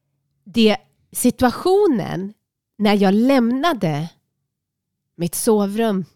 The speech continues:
hade ju inte förändrats.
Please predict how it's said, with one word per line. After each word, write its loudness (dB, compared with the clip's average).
hade -2
ju 4
inte -2
förändrats. -6